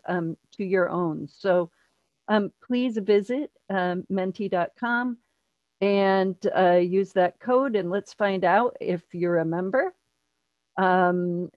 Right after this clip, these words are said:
looks like sixteen of us are, and, um, hopefully some more of us will join. Um, what, um, I'm curious about is, um, whether you might have seen the Research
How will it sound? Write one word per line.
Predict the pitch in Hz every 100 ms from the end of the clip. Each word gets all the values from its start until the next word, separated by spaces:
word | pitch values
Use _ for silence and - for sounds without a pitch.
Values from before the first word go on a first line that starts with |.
| -
looks | 202 202 - -
like | 208 202
sixteen | - 226 - - 233 233
of | 220
us | 214 220 226
are, | 226 240 262 262
and, | - 202 196 196 196 -
um, | 196 185 185
hopefully | 190 233 - 233 233 220
some | - 208
more | 202 196 202
of | 190
us | 185 208 -
will | 185 180
join. | 170 208 214 220 220 220 - _ _ _ _ _ _
Um, | 202 196 190 190 190 180 - _ _ _ _ _ _
what, | 185 196 220 226 233 - -
um, | 196 190 180 185 -
I'm | 240 285 302
curious | - 190 185 185 -
about | 185 180 180 180 175 180 -
is, | 196 202 196 190 - -
um, | 202 190 190
whether | - 208 233 254
you | 240 214
might | 202 208 196
have | 196 180
seen | - - 320 285 196 185
the | 185
Research | 202 208 208 196